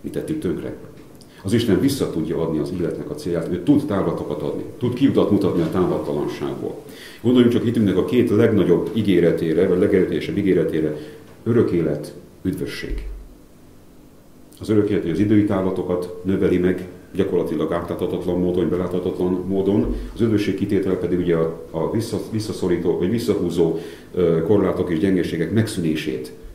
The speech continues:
mondja el. Ezek, ezek már aztán igazán távlatok. A korlátlan fejlődés távlatnak, távlatnak az útját villantja fel előttünk, ugye az Új Szövetség. És ismét ugye érdemes ránéznünk, erre a,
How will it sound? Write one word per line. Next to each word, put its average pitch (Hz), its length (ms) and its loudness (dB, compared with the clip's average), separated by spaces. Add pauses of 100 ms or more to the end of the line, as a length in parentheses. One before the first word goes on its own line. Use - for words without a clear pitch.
mondja 76 300 -4
el. - 300 -8 (1900)
Ezek, 107 320 -2
ezek 127 220 0
már 117 120 2
aztán 107 240 0
igazán 95 380 4
távlatok. 78 640 -6 (280)
A - 60 -12
korlátlan 117 480 6
fejlődés 95 360 0
távlatnak, 95 480 -2
távlatnak 95 420 -2
az - 100 -4
útját 101 360 0
villantja 90 340 2
fel 90 160 0
előttünk, 87 760 -2
ugye 85 100 -4
az 87 100 0
Új 104 120 8
Szövetség. - 720 -2 (1000)
És 107 100 -10
ismét 117 280 2
ugye 98 100 4
érdemes 95 320 4
ránéznünk, 101 580 2 (1000)
erre 90 180 -2
a, 87 240 -2